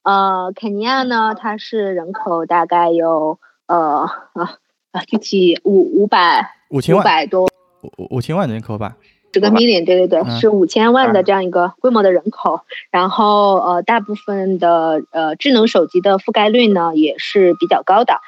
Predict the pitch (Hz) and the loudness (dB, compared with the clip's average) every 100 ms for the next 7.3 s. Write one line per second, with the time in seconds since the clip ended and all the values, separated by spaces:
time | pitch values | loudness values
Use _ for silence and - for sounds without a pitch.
0 | - - - 185 185 - 190 220 285 262 | -18 -8 0 0 0 -2 0 0 0 0
1 | 233 220 - 254 233 214 208 - - 160 | 0 -2 0 2 2 2 0 -4 -8 -4
2 | 127 107 175 247 208 185 160 131 - 196 | -4 -2 -2 -2 -2 -2 -4 -8 -4 -4
3 | 185 220 208 214 208 190 170 160 156 - | -2 -2 0 2 2 2 2 -2 -4 -6
4 | 156 143 - 254 - - 196 - 185 170 | -6 -6 -10 -12 -8 -4 -4 -4 -8 -8
5 | 165 240 285 - - 233 214 - - 214 | -2 0 0 -2 -4 -2 -2 -4 -8 -4
6 | 247 220 196 - 196 339 349 - - 190 | -2 2 0 0 -4 -4 -4 -4 -2 -4
7 | - - | -4 -10